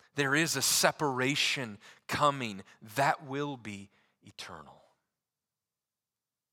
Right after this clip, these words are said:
And there is a day when we will stand before the judge. But at least right now, at least in this moment, that time has not come.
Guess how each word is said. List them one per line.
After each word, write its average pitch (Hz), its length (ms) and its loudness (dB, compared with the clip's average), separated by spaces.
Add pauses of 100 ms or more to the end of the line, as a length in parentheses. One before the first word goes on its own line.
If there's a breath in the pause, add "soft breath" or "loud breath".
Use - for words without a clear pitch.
(1400)
And 98 120 -20
there 104 120 -8
is 123 140 -8
a 135 60 0
day 113 420 -2
when 101 180 -16
we 107 120 -14
will 117 120 -14
stand 113 360 -10
before 107 260 -16
the 98 100 -16
judge. 92 520 -16 (1900)
But 113 100 -6
at 113 140 -10
least 117 280 -12
right 107 240 -6
now, 98 200 -12
at 98 160 -10
least 120 340 -8
in 127 280 -8
this 120 260 -6
moment, 110 560 -10
that - 240 -10
time 120 280 -6
has 113 180 -10
not 110 240 -10
come. 127 320 -12